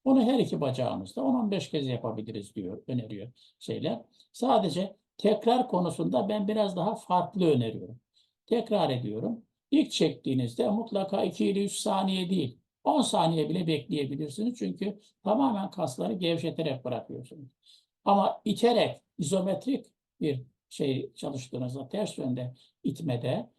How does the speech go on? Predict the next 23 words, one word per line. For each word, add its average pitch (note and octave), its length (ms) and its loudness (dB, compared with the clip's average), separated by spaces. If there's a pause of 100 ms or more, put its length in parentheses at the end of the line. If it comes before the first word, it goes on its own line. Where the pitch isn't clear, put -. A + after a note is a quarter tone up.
(160)
bunu G#3+ 200 6
sekiz G#3 340 -2
saniyeden F3 560 -4
fazla F3 320 -4
yapmamak A#2 540 -4
lazım. F#2+ 320 -12 (1000)
Sonra A#3 520 4 (220)
üç C4 180 2
saniye D3 420 2
kadar A#2+ 300 -4 (100)
serbest - 520 -4
bırakıyoruz A3 680 -2
ama F3 240 0
açıyı D3 300 -2
değiştirmiyoruz. D3+ 760 -4 (360)
Sonra D#3 200 2
tekrar C#3 420 -4
dizimizi B2 420 -6
çekerek C#3 540 -6 (320)
istediğimiz C3 580 -4
kadar, B2+ 340 -6 (460)
e, B2 140 -4
orada C3 520 -4